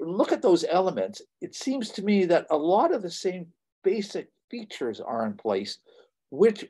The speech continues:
are supportive of an expanding norad mission suite. And into the context of this, you put in one other thing. Uh,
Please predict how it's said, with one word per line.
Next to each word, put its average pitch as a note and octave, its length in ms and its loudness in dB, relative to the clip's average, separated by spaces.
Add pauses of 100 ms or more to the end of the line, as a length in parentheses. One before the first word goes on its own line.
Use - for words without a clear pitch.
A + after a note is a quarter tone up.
are D#3 220 6
supportive C4+ 680 2
of B2+ 320 0
an C3 60 0
expanding C3+ 880 -2
norad A2 480 0
mission - 300 -6
suite. - 260 -12 (1400)
And D#3 200 4
into C3+ 180 2
the B2 80 -2
context F3 760 -2
of G#2 60 -10
this, A#3 240 2
you D3 60 -4
put E3+ 180 4
in E3+ 80 -2
one G3+ 180 4
other E3 200 2
thing. - 280 -6 (600)
Uh, C3 220 4